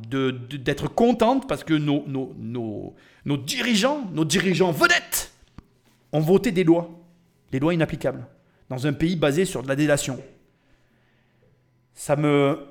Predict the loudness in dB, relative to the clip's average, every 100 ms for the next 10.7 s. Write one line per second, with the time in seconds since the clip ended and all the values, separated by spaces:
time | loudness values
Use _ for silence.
0 | -20 _ _ _ _ _ _ _ _ -8
1 | 0 0 0 -2 0 0 0 0 0 0
2 | -4 -6 -2 0 2 2 2 -2 -4 -10
3 | -8 -6 -4 -2 0 0 -2 -2 -6 -8
4 | -10 -8 -8 -8 -8 -10 -8 -8 -6 -6
5 | -4 -6 -4 -2 0 -2 -8 -16 -20 _
6 | _ _ _ _ _ -6 -6 -6 -10 -10
7 | -10 -12 -10 -8 -8 -10 -8 -6 -4 -6
8 | -6 -12 -12 -4 -2 -4 -8 _ _ _
9 | _ _ _ _ -14 -8 -6 0 0 0
10 | -4 -8 -8 -6 -2 -2 -2